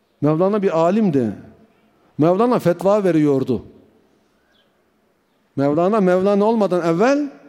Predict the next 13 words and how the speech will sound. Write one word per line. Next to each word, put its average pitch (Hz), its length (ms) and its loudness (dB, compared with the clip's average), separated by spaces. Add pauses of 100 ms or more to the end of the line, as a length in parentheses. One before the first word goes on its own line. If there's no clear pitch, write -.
(400)
ilim 214 260 0
sahibiydi. 139 760 0 (440)
Fetva 147 360 -2
makamındaydı. 202 1000 0 (600)
Sonradan 214 760 2
tasavvufa 180 680 0 (120)
yöneldi. 151 640 0 (560)
Şems-i 170 320 -2
Tebrizi'nin 180 1120 0 (240)
ona 175 180 2
yol 185 200 0
göstermesiyle, 165 840 0
ona 185 420 0